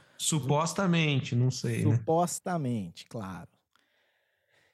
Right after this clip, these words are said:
Speaker 2: E é assim, mas é, é, eu acho, eu vou dar minha,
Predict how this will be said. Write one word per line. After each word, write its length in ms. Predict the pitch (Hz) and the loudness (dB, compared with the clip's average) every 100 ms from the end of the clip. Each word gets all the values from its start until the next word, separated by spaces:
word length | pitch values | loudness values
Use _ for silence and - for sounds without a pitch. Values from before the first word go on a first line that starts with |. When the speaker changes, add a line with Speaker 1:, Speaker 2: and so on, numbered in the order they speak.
| _ 196 | _ 2
Speaker 2:
E 100 | 196 | 4
é 60 | 233 | 4
assim, 300 | 220 185 190 | 0 -6 -2
mas 240 | 185 185 | 0 2
é, 340 | 214 220 196 - | 2 2 0 -2
é, 920 | 190 190 180 170 160 151 143 131 - - | -2 0 0 0 0 -2 -2 -6 -8 -2
eu 260 | 190 208 | 0 2
acho, 520 | 156 165 143 - 117 101 - - | 2 0 -2 -6 -12 -16 -18 -14
eu 80 | 120 | -6
vou 80 | |
dar 120 | 143 151 | -2 0
minha, 320 | 156 147 | 0 -4